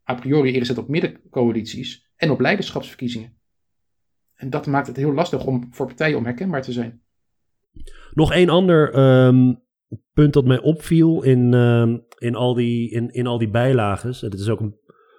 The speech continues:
Speaker 2: punt waar ik in het verleden het een en ander over heb geschreven. Het verschil tussen opleidingsgroepen. Ehm, en, ehm,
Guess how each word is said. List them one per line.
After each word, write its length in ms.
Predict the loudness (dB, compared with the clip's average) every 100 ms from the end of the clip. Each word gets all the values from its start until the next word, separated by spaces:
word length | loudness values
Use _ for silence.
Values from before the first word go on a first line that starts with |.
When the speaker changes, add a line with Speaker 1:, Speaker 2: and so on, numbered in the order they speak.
| -6
Speaker 2:
punt 240 | 2 2 4
waar 180 | 2
ik 120 | 2 0
in 60 |
het 100 | -2
verleden 720 | -2 0 0 0 0 -2 -2
het 120 | -4
een 140 | -2 -2
en 80 | -2
ander 200 | 0 0
over 180 | 0
heb 100 | -2
geschreven. 420 | -4 -8 -2 0 0
Het 120 | -4
verschil 280 | -6 -2 0
tussen 200 | -2 -2
opleidingsgroepen. 880 | -2 -2 -2 -4 -6 -6 -8 -8 _ _ _ _ _ _ _ _ _
Ehm, 500 | -4 -2 0 0 -2
en, 420 | 0 2 0 -2
ehm, 440 | -2 -2 -2 -4